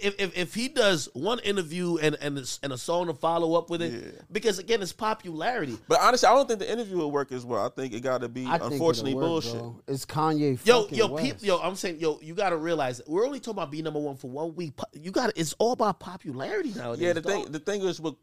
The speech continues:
Speaker 2: with, okay, but what?
Speaker 1: Yo, look, look at the top twenty. Drake occupies, uh, I, I believe, fifteen,
Speaker 2: Seventeen?
Speaker 1: fifteen or seventeen spots out of the top twenty.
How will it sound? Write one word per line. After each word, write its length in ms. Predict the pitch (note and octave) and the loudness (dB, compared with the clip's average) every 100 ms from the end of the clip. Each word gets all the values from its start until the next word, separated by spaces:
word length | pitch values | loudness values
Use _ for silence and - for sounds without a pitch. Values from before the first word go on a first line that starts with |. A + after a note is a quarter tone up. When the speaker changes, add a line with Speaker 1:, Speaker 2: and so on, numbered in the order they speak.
| _ | _
Speaker 2:
with, 140 | C3 - | -6 -4
okay, 240 | - B2 | -2 -4
but 200 | A#2+ C3+ - | -2 -6 -8
what? 220 | A#2+ A#2 - - | -10 -10 -6 2
Speaker 1:
Yo, 120 | C#4 | 4
look, 180 | E4 B3 | 4 0
look 140 | D4 | -4
at 60 | C4+ | -4
the 40 | |
top 240 | B3+ A3+ - | -4 -4 -4
twenty. 260 | D#3+ A2 | -6 -6
Drake 240 | B2+ A3 F#3 | -6 -4 -2
occupies, 600 | F#3 D#3 - C#3 C3 - - | -4 -4 -4 -4 -4 -6 0
uh, 480 | B2 B2 A#2 A#2 G#2+ A#2+ - | 2 4 2 2 0 -8 -10
I, 120 | A#2 A2 | -8 -6
I 40 | |
believe, 520 | C#3 D3 F3 E3+ C#3+ | -2 0 0 -2 -4
fifteen, 380 | - - - C3+ C3+ | -6 -16 -6 -4 -4
Speaker 2:
Seventeen? 420 | D#3 D#3+ E3+ F#3 - - C3+ | -4 -4 -6 -12 -18 -20 -8
Speaker 1:
fifteen 240 | G3 G3+ G#3 | -6 -4 -4
or 60 | |
seventeen 400 | D#3 D#3+ D3+ D3 | 2 2 2 0
spots 420 | C3 - A#2+ - - _ | -2 0 0 -2 -18 _
out 140 | D3 D3+ | -2 0
of 80 | C#3 | -4
the 60 | |
top 260 | - A#2+ A2 | -6 -8 -8
twenty. 220 | G#2 | -12